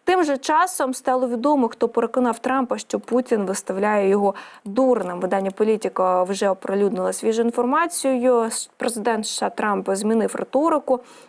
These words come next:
е, щодо російського диктатора Путіна після кількох місяців непублічних дипломатичних зусиль. Е, прем'єр-міністр Великобританії Стармера і президента Франції Макрона. Видання «Політіко» пише з посиланням на джерела серед європейських політиків. І Стармер, і Макрон переконували Трампа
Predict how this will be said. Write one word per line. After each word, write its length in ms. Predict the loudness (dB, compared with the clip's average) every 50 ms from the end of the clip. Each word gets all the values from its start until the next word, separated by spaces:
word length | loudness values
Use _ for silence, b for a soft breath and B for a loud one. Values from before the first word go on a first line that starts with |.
| B -4
е, 80 | -4 -2
щодо 440 | -2 -2 0 0 2 4 2 2 0 B B B B B -2
російського 500 | 0 0 2 2 2 0 2 2 0 0
диктатора 500 | 0 -2 -2 -2 -2 -2 0 -2 -2 -2
Путіна 400 | -2 -4 -4 -2 -2 -2 -2 0
після 300 | 0 -2 0 0 -2 -2
кількох 480 | 0 -2 -2 0 0 0 0 0 0
місяців 600 | 0 0 2 0 0 0 0 0 0 0 0 0 -2
непублічних 640 | -2 0 0 0 0 0 -2 -2 -2 -2 -4 -4
дипломатичних 680 | -2 -2 -2 -2 0 -2 -2 -2 -4 -4 -4 -4 -4 -2
зусиль. 440 | -2 -2 0 0 0 0 0 0 -2 B B B B B B B B B B -2
Е, 180 | 0 0 0 0
прем'єр-міністр 920 | 0 0 0 2 2 4 4 2 4 2 2 4 4 2 2 2 0 0
Великобританії 640 | 2 2 2 2 0 0 0 0 2 0 0 0 0
Стармера 440 | -2 0 0 0 0 0 0 -2 -2
і 40 |
президента 460 | -2 -4 -6 -6 -4 -4 -2 -2 -2 -4
Франції 420 | -4 -4 -4 -2 -2 -4 -2 -2
Макрона. 520 | -2 -2 0 0 2 2 2 2 0 0
Видання 540 | -2 -2 -2 -2 -2 0 0 0 0 0 -2
«Політіко» 500 | -2 0 0 0 0 0 -2 -4 -4 -4
пише 320 | -2 0 0 0 0 -2 -6
з 60 | -8
посиланням 520 | -6 -6 -4 -2 0 0 0 0 -2 -2
на 80 | -4 -4
джерела 420 | -4 -2 -2 0 0 2 0 0
серед 300 | 0 -2 -2 -4 -4 -4
європейських 460 | -4 -6 -4 -2 -4 -4 -4 -6 -10
політиків. 520 | -6 -4 -2 -2 -2 -2 -4 -6 -6 -6 -6
І 40 | -6
Стармер, 400 | -4 -2 -2 0 0 -2 -2 -4
і 20 |
Макрон 360 | -4 -4 -4 -2 -2 -2 0 -2
переконували 640 | -2 -4 -2 -2 -2 0 0 0 0 0 0 -2
Трампа 440 | -2 -2 0 0 0 0 -2 -4 -6